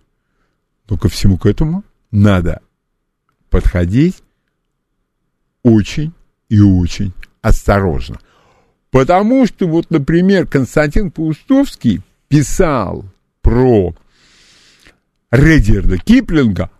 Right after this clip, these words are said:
а Редьярд Киплинг — это был певец Лоуренса Аравийского. Конечно, может быть, он говорил об этом в каких-то частных беседах, но, конечно, это был певец британского империализма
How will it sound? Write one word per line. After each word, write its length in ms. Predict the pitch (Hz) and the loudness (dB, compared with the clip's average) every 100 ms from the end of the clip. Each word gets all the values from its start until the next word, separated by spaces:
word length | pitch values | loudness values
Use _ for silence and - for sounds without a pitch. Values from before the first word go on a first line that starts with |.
| _ | _
а 140 | 120 120 | -2 2
Редьярд 500 | 123 113 101 107 - | 2 2 -2 -4 -4
Киплинг — 480 | 139 - 120 104 107 | -6 -4 -6 -4 -2
это 160 | 107 | -2
был 180 | 120 123 | -2 -2
певец 540 | - 240 330 339 - | 0 2 4 2 -2
Лоуренса 500 | 117 104 92 95 - | -6 -4 -6 -12 -12
Аравийского. 640 | 107 113 165 120 - - 76 | -8 -6 -4 -6 -8 -10 -12
Конечно, 640 | - 131 214 311 147 - | -2 0 0 -2 -2 -2
может 300 | 120 160 180 | -4 -2 -2
быть, 200 | 190 190 | -2 -2
он 260 | 202 190 180 | -2 -2 -2
говорил 320 | 170 175 180 | 0 0 2
об 120 | 170 | 0
этом 180 | 165 151 | -2 -4
в 40 | 131 | -8
каких-то 280 | - - | -10 -10
частных 380 | - 131 - 110 | -2 -2 -2 -4
беседах, 540 | 85 87 - 170 139 - - - _ _ - | -2 -4 0 0 0 -6 -18 -20 _ _ -4
но, 200 | 110 117 | -2 0
конечно, 800 | 120 123 131 139 139 120 - 104 | 0 0 4 4 4 2 -2 -4
это 220 | 95 104 | -2 -2
был 200 | 98 101 | 0 -2
певец 440 | - 117 127 127 | 2 4 4 0
британского 800 | 95 107 - 131 113 - 120 120 123 | -2 -4 0 -2 -2 -4 -2 0 0
империализма 960 | 110 139 143 196 233 185 107 101 85 | 0 0 2 2 2 2 2 0 -2